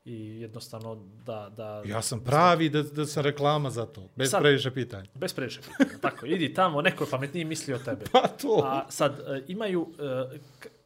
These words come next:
Speaker 1: kako se to zove sad, ovi antivakseri imaju sad novi izraz, znači,
Speaker 2: Evo,
Speaker 1: e,
Speaker 2: podgrupa.
Speaker 1: ne, e, da, podgrupa antivaksera, religijski antivakseri, ne, antivakseri i sad su ih,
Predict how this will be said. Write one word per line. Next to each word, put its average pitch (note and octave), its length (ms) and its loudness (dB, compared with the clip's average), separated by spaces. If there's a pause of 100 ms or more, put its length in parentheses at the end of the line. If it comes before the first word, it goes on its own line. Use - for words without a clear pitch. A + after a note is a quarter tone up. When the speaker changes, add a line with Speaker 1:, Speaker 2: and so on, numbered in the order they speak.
(120)
Speaker 1:
kako - 280 -12
se - 200 -10
to D#3 140 -6
zove C3 200 -8
sad, D3+ 200 -8
ovi C3+ 240 -6
antivakseri F#3 760 -8
imaju E3 300 -6
sad D#3 200 -8
novi C3+ 200 -4
izraz, C3 440 -6
znači, B2+ 340 -8
Speaker 2:
Evo, A2 160 -8
Speaker 1:
e, A2 80 -8
Speaker 2:
podgrupa. C3+ 560 4 (260)
Speaker 1:
ne, E3+ 300 2
e, D3 120 2
da, C#3 200 0
podgrupa C#3 460 -2
antivaksera, D3+ 760 -4 (300)
religijski C#3 560 0
antivakseri, - 320 -6
ne, - 60 -10 (440)
antivakseri E3 720 -6
i A#2+ 120 -12
sad - 220 -8
su - 180 -6
ih, - 160 -8